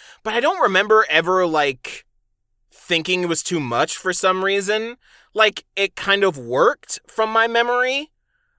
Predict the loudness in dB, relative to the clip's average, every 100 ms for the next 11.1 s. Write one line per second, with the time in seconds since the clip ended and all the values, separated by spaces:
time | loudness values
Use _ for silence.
0 | _ 4 4 4 4 4 6 4 0 0
1 | -2 -2 -4 -2 -2 -4 -4 -4 -4 -8
2 | -4 -4 2 2 2 0 -8 -12 -14 -16
3 | _ _ _ _ _ _ _ _ _ _
4 | _ _ -8 -4 -4 -2 0 0 2 4
5 | 4 2 0 -2 -2 -4 -2 0 0 0
6 | 2 2 2 -2 0 2 0 0 -2 -2
7 | -2 0 0 0 0 0 -2 -10 -18 -20
8 | _ 0 0 2 2 2 0 -6 -6 -4
9 | -2 -2 2 2 2 0 -4 -8 -6 -6
10 | -8 _ _ -6 -6 -4 -4 -4 -6 -12